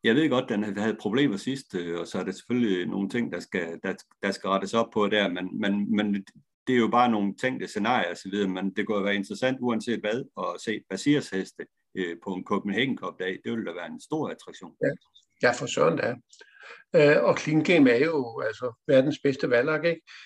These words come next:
Speaker 2: Jeg kan sige, den er meldt til, til løb igen den femtende marts. Eller der er den i hvert fald formeldt til løb. Øh,
Speaker 1: Okay, og så er det ikke helt
Speaker 2: så
Speaker 1: skidt med den.
Speaker 2: så det kan da være, den er på vej tilbage igen.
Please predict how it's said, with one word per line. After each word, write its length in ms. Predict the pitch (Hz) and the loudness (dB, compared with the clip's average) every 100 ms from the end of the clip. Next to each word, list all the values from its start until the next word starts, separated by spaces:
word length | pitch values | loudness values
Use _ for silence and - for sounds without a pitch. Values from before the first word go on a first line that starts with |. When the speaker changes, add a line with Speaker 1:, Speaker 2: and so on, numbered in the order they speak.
| - | 0
Speaker 2:
Jeg 80 | 160 | 4
kan 100 | 139 | 4
sige, 160 | 147 160 | 6 6
den 140 | 165 | 8
er 60 | 156 | 8
meldt 240 | 175 185 | 8 4
til, 420 | 190 170 156 156 | 2 4 4 2
til 180 | 151 147 | 0 -2
løb 220 | 143 170 | 0 -2
igen 300 | 170 147 156 | -2 -2 -2
den 180 | 160 151 156 | 0 -2 0
femtende 360 | 156 - 156 | -2 -2 -2
marts. 300 | 131 127 135 - - | 0 -2 -4 -8 -6
Eller 260 | 196 147 135 | -4 -2 4
der 80 | |
er 80 | 143 | 6
den 100 | 143 | 6
i 40 | 143 | 4
hvert 200 | 143 139 | 4 4
fald 160 | 143 135 | 2 6
formeldt 420 | 165 185 151 143 - | 6 6 2 -4 -10
til 80 | 135 | -8
løb. 220 | 127 143 _ _ - | -8 -10 _ _ -6
Øh, 200 | 55 - | -6 -6
Speaker 1:
Okay, 200 | - 82 _ _ - | -8 -10 _ _ -20
og 80 | - | -10
så 80 | 113 | -4
er 40 | |
det 80 | 107 | 0
ikke 160 | 110 117 | 0 4
helt 120 | 135 | 6
Speaker 2:
så 160 | 131 123 | 6 2
Speaker 1:
skidt 120 | 95 | -2
med 80 | 98 | -10
den. 120 | - _ _ _ _ _ _ _ _ _ _ _ _ _ _ _ _ _ _ - | -16 _ _ _ _ _ _ _ _ _ _ _ _ _ _ _ _ _ _ -4
Speaker 2:
så 140 | 139 | 0
det 120 | 131 | 2
kan 140 | 139 151 | 4 4
da 60 | |
være, 160 | 139 143 | 4 0
den 120 | 143 | 0
er 100 | 127 | -2
på 100 | 120 | 2
vej 160 | 123 131 | 0 0
tilbage 320 | - 127 131 | -4 -4 -4
igen. 200 | 127 | -6